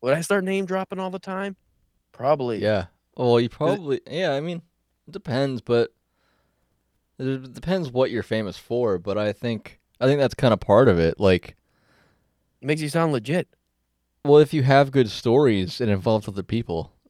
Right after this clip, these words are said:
Speaker 2: right? I mean, you're not
Speaker 1: Yeah,
Speaker 2: gonna
Speaker 1: but,
Speaker 2: tell
Speaker 1: I
Speaker 2: good
Speaker 1: mean,
Speaker 2: stories about
Speaker 1: sometimes,
Speaker 2: yourself.
Speaker 1: like, it's just simple. It's like, "Oh, so anyway, you know, I was at the coffee shop, and I always get my coffee, and, uh,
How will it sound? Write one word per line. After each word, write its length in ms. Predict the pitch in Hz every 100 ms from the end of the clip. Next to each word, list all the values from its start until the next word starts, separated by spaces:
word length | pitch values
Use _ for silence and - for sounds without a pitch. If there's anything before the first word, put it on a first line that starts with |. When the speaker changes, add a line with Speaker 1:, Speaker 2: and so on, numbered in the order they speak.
| _
Speaker 2:
right? 300 | 92 95 127 _ _ _ _ _ _ _ _ _ _
I 120 | -
mean, 180 | 107 110
you're 120 | 107
not 100 | -
Speaker 1:
Yeah, 60 | 165
Speaker 2:
gonna 100 | 127
Speaker 1:
but, 60 | 135
Speaker 2:
tell 100 | 151
Speaker 1:
I 40 |
Speaker 2:
good 80 | 151
Speaker 1:
mean, 80 | 156
Speaker 2:
stories 260 | 147 208 208
about 60 |
Speaker 1:
sometimes, 220 | 165 156 139
Speaker 2:
yourself. 80 | 139
Speaker 1:
like, 220 | 139 135 - _ -
it's 200 | 131 -
just 240 | 143 131
simple. 460 | 156 143 139 139 135
It's 140 | 131
like, 240 | 139 131 208
"Oh, 240 | 294 302
so 240 | 247 202 233
anyway, 560 | 247 180 165 165 165 - _ _ -
you 120 | 196
know, 120 | 175
I 40 |
was 100 | 185
at 140 | 190 170
the 80 | 139
coffee 520 | 175 180 175 160 151
shop, 480 | 160 151 151 151 147
and 120 | 143
I 80 | 143
always 320 | 156 156 143
get 220 | 143 156
my 100 | 139
coffee, 720 | 131 139 135 139 151 147 147
and, 160 | 131 123
uh, 200 | 120